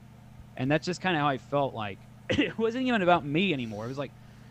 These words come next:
"Fuck, twenty-five dollars a ticket. We better do something for these people." So, um, that's kinda how I looked at it, um, that day. Uh, I guess I should always kinda look at it like that. Just make sure people are having a good time. Um, and then, uh,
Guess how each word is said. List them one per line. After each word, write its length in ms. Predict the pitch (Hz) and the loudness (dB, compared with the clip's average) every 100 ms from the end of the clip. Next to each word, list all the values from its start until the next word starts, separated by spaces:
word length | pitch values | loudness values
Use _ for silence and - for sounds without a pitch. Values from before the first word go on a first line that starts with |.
| - - | -20 -16
"Fuck, 420 | - - 294 254 | 0 6 8 6
twenty-five 480 | 170 - - 214 151 | 4 2 4 4 6
dollars 280 | 170 190 135 | 6 6 4
a 80 | |
ticket. 460 | 120 190 269 - 139 | -2 4 4 6 2
We 100 | 165 | 4
better 140 | 294 233 | 6 4
do 120 | 135 | 2
something 580 | - - 165 269 160 139 | -4 4 4 4 0 -4
for 160 | - | -4
these 180 | 113 107 | -6 -6
people." 520 | - 101 95 101 104 - - - - - | -8 -10 -10 -12 -12 -14 -20 -20 -20 -18
So, 540 | - 131 127 123 120 117 - - - - - | -2 2 4 4 2 -2 -10 -20 -20 -20 -8
um, 440 | 113 113 110 110 104 | -4 -2 -2 -4 0
that's 200 | 170 - | 0 0
kinda 160 | 180 | 0
how 160 | 147 147 | 2 2
I 100 | 135 | 0
looked 320 | 113 107 - | -2 -6 -4
at 160 | 107 101 | -4 -4
it, 140 | 98 - | -6 -8
um, 240 | 104 104 95 | -8 -8 -6
that 240 | 113 127 - | -6 -6 -6
day. 340 | 107 98 101 - - - | -4 -4 -8 -12 -18 -8
Uh, 40 | |
I 300 | 127 127 127 | -4 -4 -2
guess 220 | 143 180 165 | 0 2 2
I 60 | |
should 180 | 143 160 | 2 4
always 260 | 165 175 135 | 4 4 0
kinda 220 | - 127 | -4 -4
look 200 | 113 117 | -4 -4
at 100 | 113 | -6
it 80 | 107 | -4
like 180 | 104 - | -8 -6
that. 220 | 104 98 | -6 -6
Just 220 | - - - - - - - | -8 -10 -14 -20 -20 -20 -10
make 100 | 135 | -6
sure 140 | - 180 | -2 -2
people 260 | 170 165 139 | 0 2 4
are 60 | |
having 140 | 147 135 | 4 2
a 20 | |
good 260 | 120 127 113 | 2 0 0
time. 520 | 104 123 123 104 101 - - | -2 0 0 -2 -6 -12 -10
Um, 360 | 110 104 104 101 - - - - - - | -6 -4 -4 -6 -12 -20 -20 -20 -20 -12
and 180 | - 107 | -6 -2
then, 140 | 113 | 0
uh, 340 | 110 107 101 | -2 -2 -2